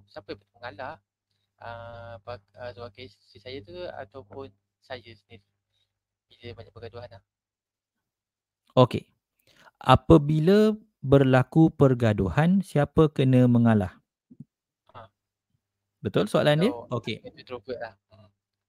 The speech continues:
Speaker 2: <laughs> Kalau yang introvert ni. Okey. Dia tak kisah pun introvert, extrovert dalam isu ni sebenarnya. Okey.
Speaker 1: Okey.
Speaker 2: Isunya siapa nak kena mengalah.
Speaker 1: Hmm.
Speaker 2: Okey. First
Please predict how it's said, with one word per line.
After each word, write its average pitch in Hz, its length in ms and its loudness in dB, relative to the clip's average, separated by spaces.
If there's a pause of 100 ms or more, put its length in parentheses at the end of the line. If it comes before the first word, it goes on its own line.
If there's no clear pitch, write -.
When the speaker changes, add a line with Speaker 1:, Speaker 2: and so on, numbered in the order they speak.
Speaker 2:
<laughs> - 480 -16
Kalau 110 240 -2
yang 110 160 -4
introvert 107 400 -6
ni. 101 100 -10 (380)
Okey. - 320 -20 (480)
Dia 139 80 2
tak 143 160 -2
kisah 98 320 -2
pun 107 160 -6
introvert, 110 320 -4
extrovert 123 400 2
dalam 123 240 2
isu 131 240 -2
ni 135 160 0
sebenarnya. 131 480 4 (320)
Okey. 123 320 -4
Speaker 1:
Okey. - 400 -20
Speaker 2:
Isunya 113 480 -2
siapa 127 320 0
nak 117 160 -2
kena 107 240 2
mengalah. 101 400 0 (880)
Speaker 1:
Hmm. - 80 -16
Speaker 2:
Okey. 185 240 -6 (840)
First 220 240 0